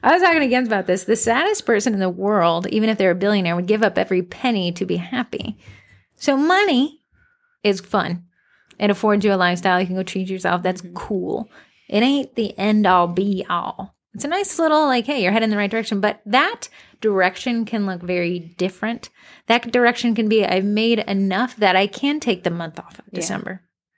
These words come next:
Speaker 1: And that direction can look, "Hey, I've made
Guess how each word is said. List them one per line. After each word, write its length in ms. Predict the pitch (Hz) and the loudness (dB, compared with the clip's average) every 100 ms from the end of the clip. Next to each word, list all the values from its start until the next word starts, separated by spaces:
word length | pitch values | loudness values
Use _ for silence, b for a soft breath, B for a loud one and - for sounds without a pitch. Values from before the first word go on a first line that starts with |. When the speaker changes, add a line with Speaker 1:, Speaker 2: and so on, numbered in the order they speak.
| _ | _
Speaker 1:
And 200 | 180 190 | -2 0
that 200 | 190 196 | 2 0
direction 500 | 202 196 196 220 208 | 2 0 0 0 0
can 480 | 214 - 196 208 208 | -2 -4 -2 -2 -2
look, 340 | 196 196 196 - B B B | 0 0 0 -4 B B B
"Hey, 200 | 196 226 | 0 2
I've 200 | 269 196 | 2 0
made 400 | 170 170 180 175 | -2 0 0 -2